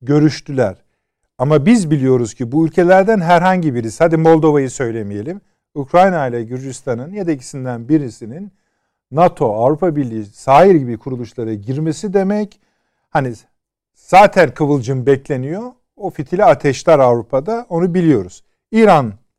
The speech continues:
üst düzey açıklaması efendim, "Biz," dedi, "bu nükleer anlaşmalar, şunlar bunlar iyi. Biz," dedi, "bu Uluslararası Atom Enerjisi Ajansı ile anlaştık. Çok iyi de bir anlaşma yapıldı aramızda," dedi. Böylece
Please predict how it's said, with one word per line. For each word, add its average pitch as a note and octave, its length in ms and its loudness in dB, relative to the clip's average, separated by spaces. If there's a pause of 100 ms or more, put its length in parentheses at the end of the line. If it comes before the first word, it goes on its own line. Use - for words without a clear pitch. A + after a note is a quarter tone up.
(460)
üst F3 180 -6
düzey B2+ 200 -2
açıklaması A2+ 640 -8
efendim, B2+ 500 -4 (340)
"Biz," F3+ 200 -4
dedi, D#3 360 0
"bu E3 140 -4
nükleer E3 320 0
anlaşmalar, C#3+ 640 -6
şunlar C3 440 -8
bunlar C#3 300 -6
iyi. F3 360 -2 (460)
Biz," D#3 200 -6
dedi, B2+ 260 -4
"bu C#3 220 -8 (320)
Uluslararası F3 640 -2
Atom E3 220 -6
Enerjisi A#2+ 480 -8
Ajansı D3+ 460 -2
ile D#3+ 120 -8
anlaştık. D#3 640 -4
Çok - 240 -6
iyi C3+ 100 -4
de E3 120 0
bir E3 40 0
anlaşma C#3 520 -2
yapıldı G#2+ 360 -6
aramızda," G2+ 480 -12
dedi. G#2 340 -8 (460)
Böylece D3+ 580 6